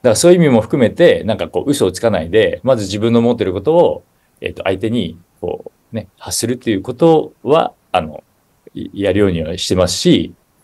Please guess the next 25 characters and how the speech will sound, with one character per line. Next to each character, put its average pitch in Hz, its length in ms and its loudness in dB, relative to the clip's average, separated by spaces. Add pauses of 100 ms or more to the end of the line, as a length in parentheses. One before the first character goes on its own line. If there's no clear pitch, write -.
で、 120 80 2
そ 135 160 0
の 131 80 2
中 113 100 2
で 151 80 4
や 123 60 4
っ - 40 -6
ぱ 92 60 0
嘘 98 220 -2
を 85 60 -4
つ - 80 -10
か 165 100 0
な 127 80 4
い 82 40 0
っ - 40 -14
て - 80 -6
い - 20 0
う 85 60 -6
こ 87 80 -2
と 98 100 0
は、 - 160 -6 (560)
も - 80 -12
う、 - 40 -14 (1200)
あ - 140 -10
の、 - 240 -16